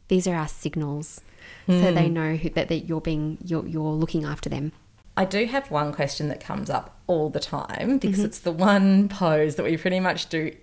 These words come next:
Speaker 2: every yoga practice,
Speaker 1: Mm.
Speaker 2: and that's Shavasana.
Speaker 1: Oh, yeah.
Speaker 2: What are your favourite prenatal Shavasana alternatives?
Speaker 1: Mm.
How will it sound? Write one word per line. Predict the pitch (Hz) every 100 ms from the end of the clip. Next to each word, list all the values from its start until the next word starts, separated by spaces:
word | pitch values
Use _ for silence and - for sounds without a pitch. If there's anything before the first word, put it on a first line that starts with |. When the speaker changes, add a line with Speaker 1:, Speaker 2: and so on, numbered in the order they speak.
| -
Speaker 2:
every | 185 190 160 175
yoga | 165 147 151 151
practice, | - - - 208 190 190 -
Speaker 1:
Mm. | -
Speaker 2:
and | 170
that's | 175 - -
Shavasana. | 226 - - - - 139 - 185
Speaker 1:
Oh, |
yeah. | 185 170 170
Speaker 2:
What | 175 180 208
are | 190
your | 190 190
favourite | 190 160 156 160 151
prenatal | - 165 151 151 165
Shavasana | 156 - 151 151 - 156 147
alternatives? | - - - 381 - - 180 190 180
Speaker 1:
Mm. | 165